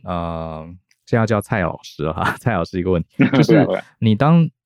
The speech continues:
Speaker 1: 你当时在开发设计这个课程的时候，你有没有一些特殊的理念跟想法？你希望达到什么样的效果？可不可以跟大家分享一下？
Speaker 2: 好，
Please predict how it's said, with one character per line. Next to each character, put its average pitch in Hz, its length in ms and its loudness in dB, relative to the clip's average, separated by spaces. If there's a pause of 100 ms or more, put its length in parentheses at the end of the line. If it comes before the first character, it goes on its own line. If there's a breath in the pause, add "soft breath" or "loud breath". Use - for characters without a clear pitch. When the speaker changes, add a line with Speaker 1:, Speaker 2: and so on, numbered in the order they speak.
Speaker 1:
你 107 100 0
当 151 180 6
时 113 140 0
在 104 300 0
开 113 180 0
发 104 220 0
设 107 160 0
计 101 100 -2
这 98 100 -2
个 95 120 -2
课 104 180 -2
程 82 220 -6
的 85 100 -8
时 - 240 -12
候， 85 300 -4
你 104 80 -2
有 120 80 2
没 117 100 -2
有 110 80 -2
一 - 20 -6
些 117 140 -2
特 117 180 0
殊 104 160 -6
的 104 120 -4
理 82 160 -12
念 98 200 -4
跟 92 220 -6
想 87 360 -10
法？ - 200 -8
你 85 80 -8
希 - 140 -6
望 123 120 0
达 110 140 -4
到 104 140 -2
什 - 120 -12
么 85 80 -10
样 98 120 -6
的 92 80 -10
效 147 260 -2
果？ - 160 -8
可 - 120 -10
不 90 40 -8
可 98 60 -10
以 - 20 -4
跟 92 80 -4
大 90 60 -6
家 90 100 -6
分 120 220 -6
享 - 200 -8
一 - 40 -20
下？ - 160 -18 (220)
Speaker 2:
好， - 220 -6